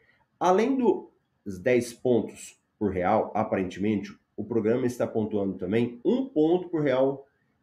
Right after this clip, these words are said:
gasto adicional, que seria o acúmulo padrão antes da promoção, conforme alertou, tal, tal. Olha que interessante. Então, eles estão dando a pontuação normal, que você já ganharia, e dez pontos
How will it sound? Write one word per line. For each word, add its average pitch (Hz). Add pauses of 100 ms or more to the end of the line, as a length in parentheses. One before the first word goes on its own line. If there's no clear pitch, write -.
(600)
gasto 107
adicional, 139
que 113
seria 123
o 127
acúmulo 127
padrão 120
antes 240
da 208
promoção, 185 (360)
conforme 147
alertou, 165
tal, 170
tal. -
Olha 240
que 233
interessante. 127 (280)
Então, 123
eles 180
estão 165
dando 117 (100)
a 170
pontuação 143
normal, 131
que -
você 127
já 127
ganharia, 120
e 190
dez 202
pontos 208